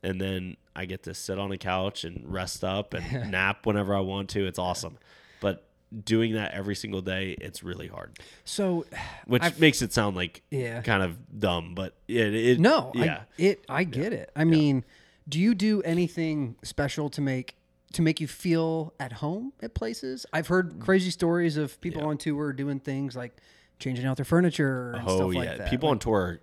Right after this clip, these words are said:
Speaker 1: I mean, they're very almost anal about it. Like, they'll
Speaker 2: Yeah.
Speaker 1: bring their own beds. Every, there's a player that brought his own bed on tour for, like, ten straight years, where he would, like, travel with it or fly it on the private jet, like,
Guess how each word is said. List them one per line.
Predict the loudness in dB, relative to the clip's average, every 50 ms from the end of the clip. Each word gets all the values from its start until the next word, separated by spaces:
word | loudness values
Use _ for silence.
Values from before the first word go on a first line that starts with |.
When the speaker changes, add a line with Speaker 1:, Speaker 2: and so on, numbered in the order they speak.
| _ -6 -4
Speaker 1:
I | -4 -2
mean, | -2 -2 -4 -6 -8 -12 _ -20 -20 -6
they're | 0 2 4 4 4
very | 4 2 2 2 2 -2 -4 -6 -8
almost | -6 -6 -6 -6 -6 -6 -6
anal | -6 -4 -4 -4 -6 -4
about | -4 -4 -6 -6
it. | -8 -8
Like, | -6 -6 -4 -2
they'll | -2 0
Speaker 2:
Yeah. | 0
Speaker 1:
bring | 0 0 0
their | 0 0
own | 0 0 0
beds. | -2 -2 -4 -4 -6 -8
Every, | -8 -8 -8 -8 -10 -14 -18 -20 -20 -12 _
there's | -2 0 0 0
a | 0
player | 0 2 2 2 2 2
that | 0 -4 -6 -8 _ _ _ -20 -20 _ _ _ 0
brought | 0 2 2 2
his | 2 2
own | 0 0 0 0
bed | -2 -2 -2 -2
on | -4 -6 -6
tour | -6 -6 -6 -6 -6
for, | -8 -8 -6 -6
like, | -6 -6 -8 -10 -14 -20 _ _ _
ten | -6 -4 -4 -4 -4
straight | -4 -4 -4 -4 -4 -4
years, | -4 -6 -6 -6 -8 -8 -2
where | -2 -2 0
he | 0 2 2
would, | 2 2 0
like, | -2 -4 -4 -6 -10 _ -20 -20 _ _ _ _ _
travel | -4 0 2 2 4 4 2 2
with | 2 2 2
it | 0 -2
or | -2 -4 -8
fly | -8 -8 -4 -2 0 0 0
it | -2 -4 -8 _ _ -10
on | -8 -8 -8 -10 -12 -16 -20 _ _ _
the | -14 -8
private | -2 -2 0 0 0 -2
jet, | -4 -4 -4 -4 -4 -8
like, | -12 -14 -16 -18 -20